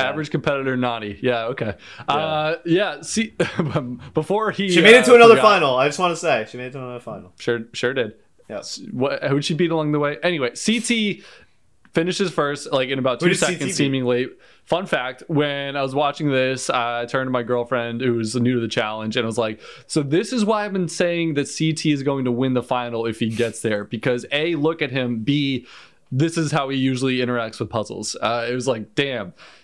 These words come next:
Speaker 1: Thanks for the reminder. If C T loses this final, I'm gonna be shocked. Anyway, he does make a rookie mistake, leaves his puzzle up, but in this case, it doesn't matter because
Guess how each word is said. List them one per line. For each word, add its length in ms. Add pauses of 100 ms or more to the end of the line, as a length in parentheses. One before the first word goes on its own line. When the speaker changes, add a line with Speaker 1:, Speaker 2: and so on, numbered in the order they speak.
(480)
Speaker 1:
Thanks 220
for 80
the 100
reminder. 540
If 140
C 140
T 160
loses 360
this 120
final, 300
I'm 140
gonna 140
be 80
shocked. 480
Anyway, 520 (100)
he 140
does 300
make 160
a 40
rookie 260
mistake, 520
leaves 240
his 80
puzzle 320
up, 200
but 320
in 100
this 140
case, 240
it 40
doesn't 220
matter 360
because 500